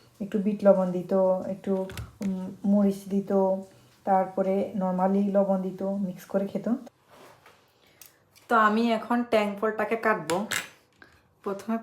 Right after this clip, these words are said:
পচাটা দেখি, কারণ এটা অনেক তাড়াতাড়ি পচে যাবে। একদম পাতলা, আমার মনে হচ্ছে ভিতরে সব শুকায় গেছে। যাই বললাম, আসলে স-, সত্যিই শুকায় গেছে।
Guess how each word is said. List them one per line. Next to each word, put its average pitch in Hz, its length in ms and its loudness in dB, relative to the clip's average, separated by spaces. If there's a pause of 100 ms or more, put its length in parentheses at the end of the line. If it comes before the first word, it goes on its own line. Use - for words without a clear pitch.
পচাটা 208 420 -2
দেখি, 156 220 -10 (320)
কারণ 185 220 -12
এটা 185 140 -4 (600)
অনেক 190 300 -8
তাড়াতাড়ি 208 440 0
পচে 190 300 -4
যাবে। 175 200 -2 (1500)
একদম 214 300 2
পাতলা, 262 400 6 (100)
আমার 196 160 0
মনে 233 120 6
হচ্ছে 240 180 4
ভিতরে 208 420 2
সব 214 100 0 (100)
শুকায় 185 300 4
গেছে। 165 220 -4 (1900)
যাই 180 340 0
বললাম, 170 260 -4 (380)
আসলে 185 320 -6 (460)
স-, - 160 -20 (300)
সত্যিই 214 360 -2
শুকায় 180 260 2
গেছে। 156 200 -8